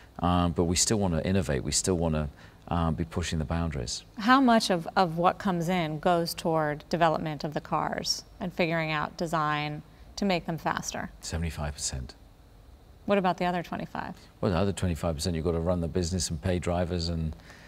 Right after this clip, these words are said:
Speaker 1: um, and people and, and, and so on. But there's a huge amount of investment that goes into technology and, and designing and producing these cars.
Speaker 2: Many think you, you have the best car.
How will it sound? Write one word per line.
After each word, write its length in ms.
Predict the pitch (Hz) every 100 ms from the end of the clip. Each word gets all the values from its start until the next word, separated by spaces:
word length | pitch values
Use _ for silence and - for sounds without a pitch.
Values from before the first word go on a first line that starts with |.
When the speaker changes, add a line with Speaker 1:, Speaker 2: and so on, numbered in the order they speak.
| - -
Speaker 1:
um, 800 | - 78 78 80 80 80 80 82 -
and 180 | 82 82
people 400 | 95 - 98 92
and, 240 | 85 78
and, 300 | - 80 -
and 140 | - 85
so 140 | 113
on. 80 | 101
But 80 | 90
there's 140 | 90
a 60 | 90
huge 360 | - 123 117
amount 200 | 92 87
of 80 | 78
investment 460 | 80 82 82 - 85
that 100 | 87
goes 220 | 85 80
into 400 | 85 80 - 92 - - - - -
technology 760 | 113 - 107 95 90 82 85
and, 320 | 95 92 90
and 420 | - 85 85 85 90 - - - - -
designing 440 | 107 98 95 90 87
and 100 | 87
producing 400 | 85 87 - 85
these 180 | 85
cars. 360 | - 82 - - - -
Speaker 2:
Many 260 | 220 220 220
think 220 | 214 185
you, 260 | 196 190 - -
you 120 | 202
have 260 | 202 190 170
the 60 |
best 260 | 165 151 -
car. 320 | 170 - -